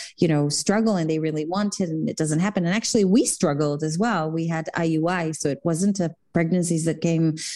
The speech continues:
like, super easily for us. But oh my God, it nearly killed me physically and mentally. Physically, because I, I didn't have easy pregnancies.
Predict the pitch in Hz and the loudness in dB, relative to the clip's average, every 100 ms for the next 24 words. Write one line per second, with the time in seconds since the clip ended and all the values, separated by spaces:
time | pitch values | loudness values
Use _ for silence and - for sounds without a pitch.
0 | - - 160 151 - 156 - 233 226 202 | -14 -2 0 2 0 0 2 4 4 4
1 | 170 170 170 156 - - - 175 160 190 | 4 2 0 -4 -12 -20 -14 -2 0 2
2 | 180 - - - - - _ 196 180 160 | 0 -2 -10 -10 -20 -20 _ 0 2 0
3 | 151 160 151 151 - 175 175 180 156 151 | -2 -2 -4 -6 -4 -2 0 0 0 -2
4 | - 220 202 147 127 - - 285 240 302 | 0 0 2 0 -2 -4 0 4 4 4
5 | 311 320 269 226 202 170 160 160 156 147 | 2 2 2 2 2 2 -2 -2 -2 0
6 | 143 - 277 277 - 285 220 190 190 180 | -2 0 2 4 2 4 4 4 4 2
7 | 175 175 170 175 170 180 175 170 170 170 | 2 2 2 2 0 0 0 0 0 0
8 | 170 160 160 165 165 190 196 262 269 294 | -2 -2 -2 -2 0 0 2 2 2 0